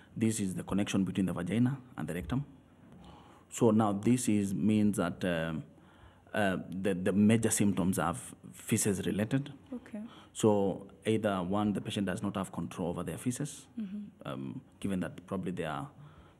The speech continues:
Speaker 1: um, they are sphincters, the, the valves that control the feces were torn, as my colleague had, had, had, had alluded earlier. Or, uh, you could also have a, a small hole that connects the rectum to the vagina.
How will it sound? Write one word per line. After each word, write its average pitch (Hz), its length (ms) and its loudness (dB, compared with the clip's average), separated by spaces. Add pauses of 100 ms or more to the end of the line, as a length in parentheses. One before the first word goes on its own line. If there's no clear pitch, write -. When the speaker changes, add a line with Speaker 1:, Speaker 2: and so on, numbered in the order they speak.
(120)
Speaker 1:
um, 78 560 -4
they 87 120 -2
are 82 100 -2
sphincters, - 600 -4
the, 73 160 -6 (220)
the 90 80 -4
valves 98 340 -2
that 90 140 -8
control 92 260 -6
the 82 120 -6
feces 92 260 -8
were 80 200 -8
torn, 131 360 0 (420)
as 95 160 -6
my 87 140 -6
colleague 92 300 -6
had, 65 220 -6 (140)
had, 82 280 -8 (340)
had, 90 280 -4 (840)
had 90 200 -4
alluded 101 360 0
earlier. 107 280 0 (880)
Or, 113 300 6
uh, 92 340 0 (340)
you 104 120 -4
could 104 200 -2
also 113 200 0
have 95 220 0 (800)
a, - 180 -10
a - 40 -6
small 104 300 2
hole 98 140 0
that - 200 -6
connects 95 460 -4
the 90 160 -8 (540)
rectum 98 320 -4
to - 60 -10
the - 80 -8
vagina. 85 420 -8